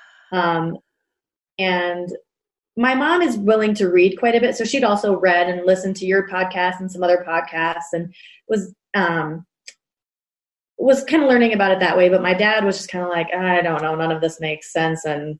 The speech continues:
he wasn't super interested in reading. But he went to a dad's group at the unschooling conference. Um, for whatever reason, the communication, the dialogue that happened there was transformative for him. And he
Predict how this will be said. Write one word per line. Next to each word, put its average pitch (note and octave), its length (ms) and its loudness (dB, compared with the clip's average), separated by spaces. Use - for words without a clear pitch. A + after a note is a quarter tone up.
he - 160 -8
wasn't F3+ 380 0
super G#3+ 240 -2
interested F3+ 320 0
in D#3+ 180 -4
reading. D#3+ 340 -4
But G#3 100 2
he G#3+ 80 2
went C4+ 180 0
to D4 100 2
a A3 60 4
dad's F#3 520 0
group - 340 -4
at - 120 -6
the F3 80 -4
unschooling F3+ 580 -4
conference. - 760 -6
Um, D#3+ 420 -4
for G#3 140 0
whatever A#3 380 2
reason, G3 260 2
the F3 80 0
communication, G3 640 0
the F3 60 0
dialogue F3 520 2
that F3+ 100 -6
happened F3 380 -4
there D3+ 420 -2
was E3 480 2
transformative G3+ 760 0
for E3 100 -2
him. D#3 200 -6
And E3 100 -6
he A#3+ 300 -4